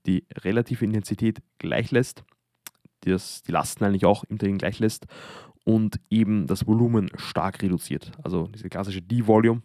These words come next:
da kommt noch der Name her. Und hier könnte man zum Beispiel auch für eine ganze Woche oder für, sagen wir, drei bis fünf Einheiten, je nachdem, wie lange eine Trainingswoche ein Mikrozyklus ist, ähm, das Volumen komplett halbieren. Man wird dennoch einen,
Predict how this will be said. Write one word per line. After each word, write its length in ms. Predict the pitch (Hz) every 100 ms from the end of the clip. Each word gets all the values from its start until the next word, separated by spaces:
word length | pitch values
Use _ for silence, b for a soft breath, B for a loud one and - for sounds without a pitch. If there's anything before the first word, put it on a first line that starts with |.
| -
da 80 |
kommt 160 | - 82
noch 60 | 87
der 100 | 90
Name 220 | 95 101
her. 180 | 104 107 B B B B
Und 640 | - 104 104 101 101 - -
hier 480 | - - 127 127 113 - -
könnte 320 | - 117 107
man 100 | 107
zum 100 | -
Beispiel 240 | 101 - 87
auch 180 | 92 -
für 140 | - 101
eine 120 | 85
ganze 320 | - 101 -
Woche 300 | 95 - 107
oder 160 | 73 95
für, 400 | - 95 92 92 - _
sagen 320 | - 92 95
wir, 220 | 92 90 - _ _ -
drei 140 | 90
bis 120 | 98
fünf 200 | - 98
Einheiten, 420 | - 101 95 101 92
je 120 | 98
nachdem, 360 | 95 101 95 - _
wie 140 | 98 98
lange 240 | 95 101
eine 120 | 98
Trainingswoche 640 | - 104 107 - 98 104 -
ein 160 | 90 87
Mikrozyklus 640 | 98 107 117 - 113 113
ist, 280 | 92 120 - B B B B B
ähm, 300 | 92 101 95
das 160 | 95 104
Volumen 380 | 113 123 110 -
komplett 580 | 104 95 - 117 -
halbieren. 400 | 101 95 123 135 - -
Man 120 | 98
wird 200 | 98 -
dennoch 460 | - 95 113 123 -
einen, 560 | - 101 98 92 95